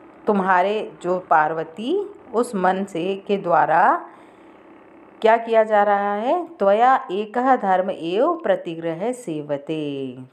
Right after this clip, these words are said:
तुम्हारे द्वारा एक ही धर्म को स्वीकार किया जा रहा है, उसी का पालन किया जा रहा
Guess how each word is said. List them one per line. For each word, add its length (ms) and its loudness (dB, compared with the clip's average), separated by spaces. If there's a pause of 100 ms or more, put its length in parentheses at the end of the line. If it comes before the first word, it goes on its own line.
तुम्हारे 460 0
द्वारा 640 0 (300)
एक 340 0
ही 180 -6
धर्म 300 -2
को 380 2 (840)
स्वीकार 580 2
किया 280 2
जा 200 0
रहा 340 0
है, 400 4
उसी 400 -8
का 140 0
पालन 420 -2
किया 580 -2
जा 200 -2
रहा 380 -8